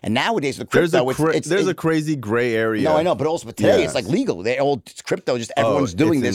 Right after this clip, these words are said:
Speaker 2: insane.
Speaker 1: It's just, like, it's
Speaker 2: Yeah.
Speaker 1: became normal. The mistake I made, well, let's say the mistaken belief I had, is I felt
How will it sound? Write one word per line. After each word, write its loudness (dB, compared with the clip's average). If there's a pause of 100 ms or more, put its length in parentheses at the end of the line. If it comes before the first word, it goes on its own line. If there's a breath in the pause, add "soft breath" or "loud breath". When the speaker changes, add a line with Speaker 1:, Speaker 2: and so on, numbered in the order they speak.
(140)
Speaker 2:
insane. -6
Speaker 1:
It's -2
just, -8
like, 0
it's -2
Speaker 2:
Yeah. 0
Speaker 1:
became 4
normal. 0 (500 soft breath)
The 2
mistake -2
I 4
made, 0
well, 2
let's -2
say 2
the -2
mistaken -2
belief 0
I -2
had, -8
is -8
I 0
felt -2